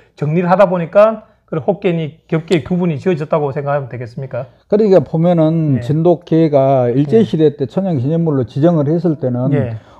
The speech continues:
Speaker 2: 머리에 담여져 교수가 진도를 방문해서 진도 실태를 보고
Speaker 1: 네.
Speaker 2: 개들을 그 사람들한테 와서 그걸 보고서를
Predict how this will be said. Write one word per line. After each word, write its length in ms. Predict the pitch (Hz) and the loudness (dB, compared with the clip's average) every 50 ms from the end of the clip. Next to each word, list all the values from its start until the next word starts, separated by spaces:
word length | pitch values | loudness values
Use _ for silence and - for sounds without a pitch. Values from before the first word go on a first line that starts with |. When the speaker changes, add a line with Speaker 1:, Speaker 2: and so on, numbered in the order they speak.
| _ | _
Speaker 2:
머리에 320 | - 139 160 180 190 196 165 | 0 2 4 4 6 4 2
담여져 380 | 120 139 175 196 196 190 165 - | 2 0 -2 2 2 2 2 2
교수가 640 | - 160 165 160 - 180 160 143 117 107 98 95 90 | 0 -2 -4 -2 -4 -2 0 0 0 -2 -4 -6 -8
진도를 460 | - - 160 175 180 190 190 160 139 104 | -4 -2 -2 0 2 2 2 2 0 0
방문해서 680 | - 143 160 165 156 151 156 175 165 165 160 135 - | -2 -2 -2 0 0 0 0 0 0 0 0 -2 -2
진도 280 | - - 156 160 156 139 | -2 -4 -4 -2 -2 -2
실태를 720 | 135 202 220 226 - 214 208 180 165 180 190 208 214 208 _ _ _ _ _ _ _ _ _ _ - - - - - - _ _ _ _ _ _ _ _ _ | -2 -4 -6 -4 -2 0 0 0 2 0 0 0 -2 -6 _ _ _ _ _ _ _ _ _ _ -20 -20 -20 -20 -20 -20 _ _ _ _ _ _ _ _ _
보고 540 | - 170 170 160 190 160 120 92 85 - _ 156 | 4 4 6 8 6 6 6 2 -2 -8 _ -12
Speaker 1:
네. 260 | 147 135 123 113 110 | -12 -10 -10 -12 -14
Speaker 2:
개들을 720 | - - 196 240 240 220 202 190 170 180 175 190 185 170 170 | -2 2 2 4 6 4 4 2 0 0 0 0 -2 -2 -4
그 120 | - 170 | -8 -10
사람들한테 960 | - - 202 202 202 185 175 160 165 160 160 165 165 160 - 175 170 170 160 - | -4 -2 0 2 2 0 0 0 0 0 0 -2 -2 -4 0 0 2 2 0 0
와서 420 | - 156 156 - 180 170 156 135 - _ _ _ _ _ _ _ _ _ | -2 -2 0 2 2 2 2 0 -4 _ _ _ _ _ _ _ _ _
그걸 540 | - 147 156 170 165 156 139 127 113 107 | -2 2 4 4 4 4 2 0 -2 -6
보고서를 680 | - - 170 180 180 180 - - 151 139 127 123 117 101 | -2 0 2 2 2 2 0 0 -2 -2 -2 -2 -4 -6